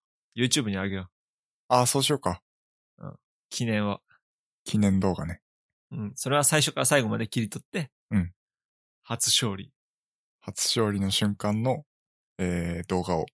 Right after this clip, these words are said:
Speaker 1: いつになることやら。
Speaker 2: <laughs>
Speaker 1: 一キルして喜んでるんだもん、俺ら。
Speaker 2: そうっすよ。今、僕、まあ、一週間ちょっとやっ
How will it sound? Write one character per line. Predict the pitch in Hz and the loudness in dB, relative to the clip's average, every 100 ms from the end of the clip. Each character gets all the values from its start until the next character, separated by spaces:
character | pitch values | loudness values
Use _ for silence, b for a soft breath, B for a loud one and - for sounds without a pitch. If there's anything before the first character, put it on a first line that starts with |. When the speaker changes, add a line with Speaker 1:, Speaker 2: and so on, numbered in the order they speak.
| _ _ _ _ _ _ _ _ - | _ _ _ _ _ _ _ _ -10
Speaker 1:
い | 131 | -2
つ | - 143 | 0 0
に | 120 | 0
な | 120 | 0
る | 123 | 0
こ | - 127 | -2 -2
と | 120 | 0
や | 107 | 0
ら。 | 110 - | 0 -2
Speaker 2:
<laughs> | - - - 123 - 127 151 - 147 - _ _ _ _ - 247 220 190 165 | -2 -2 0 -2 -2 -4 -4 -6 -8 -14 _ _ _ _ -2 0 0 -2 -2
Speaker 1:
一 | 151 - | 2 2
キ | - 185 | 2 2
ル | 190 | 4
し | - | 4
て | 190 175 185 | 4 4 2
喜 | 185 175 | 2 2
ん | |
で | 135 | 2
る | 107 | 2
ん | 104 | 0
だ | 101 | 0
も | 98 | -2
ん、 | 98 | -2
俺 | 98 | -4
ら。 | 98 | 0
Speaker 2:
そ | - 170 | 2 4
う | |
っ | |
す | 156 - | 2 2
よ。 | 95 87 82 101 _ | 2 0 -2 -12 _
今、 | 123 123 104 98 92 87 110 - _ | -6 0 4 4 4 0 -4 -12 _
僕、 | 127 117 127 - 156 156 151 147 - | -8 -2 -2 0 2 4 4 2 0
ま | 127 127 | 0 2
あ、 | |
一 | 117 | 4
週 | - - - 151 147 147 | 4 6 4 4 2 2
間 | 147 143 135 | 2 2 2
ち | - | 0
ょ | |
っ | 165 - | 0 2
と | 107 | 4
や | |
っ | 98 | 4